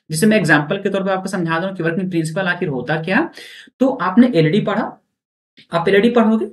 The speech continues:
तो एलईडी का फुल form क्या होता है? Lat emitting diode। मतलब कि क्या हो रहा है कि light को emits कर रहा है diodes, है ना, वैसा diodes, that diodes which emits the lights,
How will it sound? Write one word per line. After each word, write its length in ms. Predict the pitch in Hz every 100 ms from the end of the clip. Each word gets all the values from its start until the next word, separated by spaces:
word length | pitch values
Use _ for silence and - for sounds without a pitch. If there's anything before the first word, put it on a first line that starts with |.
| - -
तो 240 | 240 -
एलईडी 240 | 220 233 262
का 80 | 285
फुल 140 | 269
form 160 | 254 285
क्या 140 | 277
होता 180 | 170 160
है? 60 | 151
Lat 240 | 196 214
emitting 300 | 208 208 240
diode। 220 | 226 247 370 _ -
मतलब 220 | - 240
कि 60 | 254
क्या 160 | 262 349
हो 80 |
रहा 80 | 220
है 60 | 160
कि 100 | 190
light 260 | 180 208 -
को 80 | 254
emits 340 | 190 208 262
कर 140 | - 185
रहा 160 | 196 262
है 60 | 202
diodes, 360 | 147 123 120 220
है 40 |
ना, 160 | 349 147
वैसा 180 | 151 226
diodes, 380 | 202 226 349 - - _ - 240 160 156 160
that 240 | 160 214
diodes 300 | 214 226 311 -
which 200 | 185 226 180
emits 280 | 185 220 -
the 80 | 208
lights, 320 | 143 165 240